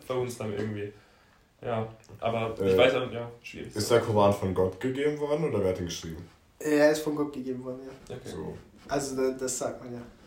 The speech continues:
Speaker 2: Okay.
Speaker 3: Aber das Komische ist halt, <laughs> also das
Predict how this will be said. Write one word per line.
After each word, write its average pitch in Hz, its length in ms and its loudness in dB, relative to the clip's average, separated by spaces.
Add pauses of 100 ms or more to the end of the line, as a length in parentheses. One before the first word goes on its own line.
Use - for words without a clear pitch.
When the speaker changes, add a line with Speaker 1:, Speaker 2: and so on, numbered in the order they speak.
(200)
Speaker 2:
Okay. - 140 -10 (360)
Speaker 3:
Aber 165 460 8 (640)
das - 300 -2 (100)
Komische 214 500 6
ist 196 180 4
halt, 185 340 4 (400)
<laughs> - 680 -20
also 185 300 6
das 165 260 0